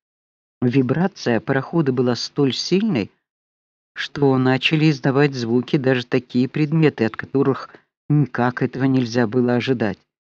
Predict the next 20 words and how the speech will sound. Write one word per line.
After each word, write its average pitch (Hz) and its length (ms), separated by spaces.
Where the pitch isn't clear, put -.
Впервые 139 760
в 214 80
жизни 143 460
мы 110 180
слышали, 117 680
как 120 200
звучит 123 560
полотенце, 120 1080
мыло, 123 640
ковёр 131 480
на 147 140
полу, 135 440
бумага 113 540
на 127 100
столе, 117 480
занавески, 117 920
воротничок, 127 760
брошенный 110 600
на 107 100
кровать. 101 540